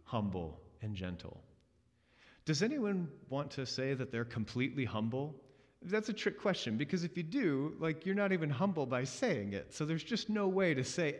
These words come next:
at any point that we could be completely humble. But to be completely humble is a virtue.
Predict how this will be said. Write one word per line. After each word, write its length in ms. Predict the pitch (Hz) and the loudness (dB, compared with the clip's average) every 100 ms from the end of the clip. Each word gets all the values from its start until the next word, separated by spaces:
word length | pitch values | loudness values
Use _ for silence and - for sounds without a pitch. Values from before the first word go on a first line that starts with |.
| - | -8
at 160 | - 196 - | -8 -8 -2
any 220 | 247 240 | 0 2
point 380 | 220 262 156 117 | 0 0 0 0
that 80 | 123 | 0
we 140 | 151 | 0
could 160 | 151 139 | 2 2
be 120 | 151 | 2
completely 800 | 147 208 185 - 214 196 135 123 | 2 0 0 0 0 0 0 -2
humble. 460 | 117 127 87 73 - - - - _ _ _ _ _ _ _ - | 0 -2 -2 -6 -14 -20 -20 -20 _ _ _ _ _ _ _ 2
But 120 | 165 | 4
to 60 | 175 | 6
be 120 | 208 | 4
completely 580 | 190 175 247 311 220 170 | 4 0 0 0 2 2
humble 560 | 117 95 92 127 170 - - - - _ _ _ _ _ 160 | 2 0 0 -2 -4 -12 -20 -20 -20 _ _ _ _ _ 4
is 240 | 170 123 | 6 6
a 80 | 110 | 2
virtue. 680 | 95 101 131 196 - 50 | 0 -2 -2 -2 -8 -10